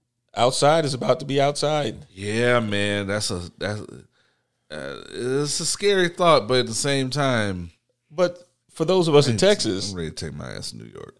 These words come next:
Speaker 1: For those of us in Texas, we've never been closed. <laughs>
Speaker 2: That's true. That's true.
Speaker 1: So
Speaker 2: We've
Speaker 1: we
Speaker 2: never exper-, we, I don't, we've, we've experienced the pandemic very differently.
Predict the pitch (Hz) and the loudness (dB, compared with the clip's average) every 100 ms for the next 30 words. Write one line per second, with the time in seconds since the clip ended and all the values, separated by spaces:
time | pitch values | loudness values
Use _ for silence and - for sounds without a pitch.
0 | _ _ _ 131 165 160 160 156 127 - | _ _ _ -2 0 2 2 2 -2 -2
1 | - - 107 - - _ _ _ _ _ | -2 -2 -4 -8 -14 _ _ _ _ _
2 | _ _ _ _ _ _ 139 156 151 147 | _ _ _ _ _ _ -2 2 2 4
3 | 190 175 147 110 104 - _ - - - | 4 6 4 4 2 -8 _ -16 -16 -4
4 | 120 120 - 151 123 101 427 - - - | 2 4 4 4 4 4 2 0 -4 -6
5 | - 220 - - 135 98 - - 127 190 | 2 2 2 2 2 2 -6 -8 2 4
6 | 220 208 196 190 151 - - 156 156 208 | 6 6 6 6 4 2 2 0 2 0
7 | 208 190 185 170 196 180 160 135 175 175 | 2 2 0 0 0 0 -2 -2 -6 -4
8 | 151 - 151 143 131 120 135 123 117 120 | -4 -2 0 0 -2 -4 -4 -2 -2 -4
9 | 104 110 107 92 104 101 95 76 98 | -4 -2 -2 -2 -4 -6 -8 -8 -8